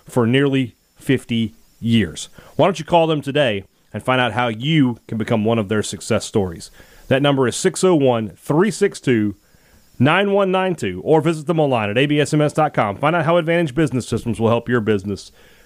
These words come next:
do business. Here's the big question, Robbie Falk. Is it time to name a starting quarterback? We talked to, as we're listening to this podcast, we will have spoken to him, but we are supposed to speak to Mike Leach tonight.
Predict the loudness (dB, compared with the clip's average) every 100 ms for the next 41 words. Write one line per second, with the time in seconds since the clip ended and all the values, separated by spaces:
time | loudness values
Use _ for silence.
0 | -12 -2 2 2 0 -4 -10 -2 -2 -2
1 | -10 -18 -20 _ -2 -2 0 0 0 0
2 | 0 -2 -8 -8 -8 -6 -6 -8 -20 _
3 | _ _ _ _ _ -12 -6 -2 0 0
4 | -2 0 0 0 0 0 0 -4 -6 -8
5 | -12 -20 -20 _ _ -12 -4 0 2 0
6 | -4 -6 -2 0 2 2 2 0 0 -2
7 | -2 0 0 0 -4 0 2 2 0 0
8 | 0 0 -2 -2 -2 0 2 2 0 -2
9 | -2 -2 -4 -8 -6 -2 -2 -2 -4 -6
10 | -4 -2 -2 -2 -8